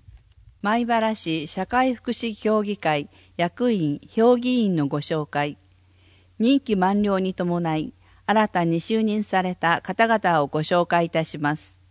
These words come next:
会長就任のご挨拶。八年にわたり、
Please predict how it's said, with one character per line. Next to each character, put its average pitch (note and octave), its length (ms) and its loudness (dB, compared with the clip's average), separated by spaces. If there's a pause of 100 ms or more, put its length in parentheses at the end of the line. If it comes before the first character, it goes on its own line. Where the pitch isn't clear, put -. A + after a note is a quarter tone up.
(880)
会 A#3 280 -6
長 A3 260 0
就 A3+ 320 -2
任 A3 260 0
の G#3 140 -2
ご F#3 180 0
挨 F#3 100 0
拶。 D#3 480 -12 (880)
八 A3+ 300 -6
年 B3+ 220 0
に F3 120 -2
わ E3+ 120 -4
た E3 160 -10
り、 D3+ 300 -8